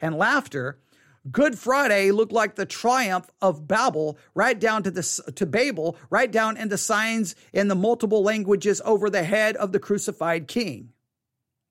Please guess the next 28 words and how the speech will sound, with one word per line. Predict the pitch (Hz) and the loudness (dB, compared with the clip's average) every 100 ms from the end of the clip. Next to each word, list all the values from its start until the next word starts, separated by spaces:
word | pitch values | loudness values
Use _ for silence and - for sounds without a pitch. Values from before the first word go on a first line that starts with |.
| _ - | _ -4
And | 240 | 0
yet | 233 233 | 2 2
Jesus | 165 247 339 330 285 | 0 2 2 2 0
spoke | - - - 160 | 0 2 2 0
of | 165 | 0
this | 202 - | 0 0
downward | 196 220 269 233 220 | 0 2 2 0 2
trajectory | 208 170 233 269 269 160 147 151 _ _ _ _ | 0 0 0 -2 -4 -6 -6 -8 _ _ _ _
as | 190 233 170 | -4 -2 2
the | 226 | 2
way | 202 294 240 208 - - | 4 4 4 4 0 -2
in | 208 | 0
which | 240 233 | 0 0
he | 233 | -2
would | 226 185 | -2 0
be | 202 | 2
lifted | 202 220 180 | 2 2 2
up | 233 180 - _ _ _ - | 2 0 -2 _ _ _ -2
and, | 220 180 - | -2 -2 -2
and | 202 190 - _ | -2 -2 -6 _
would | 190 208 | 2 2
draw | 160 156 233 233 | 2 2 4 4
all | 196 214 214 | 2 2 2
people | 208 208 202 180 | 2 -2 -2 -4
to | - 175 | -2 -2
himself. | 160 151 - 226 190 - - _ _ _ _ _ _ _ _ - 127 | 0 -4 -2 0 -2 -4 -16 _ _ _ _ _ _ _ _ -20 -4
This | 156 311 | 0 2
stands | - 277 254 247 202 | 0 -2 0 0 -2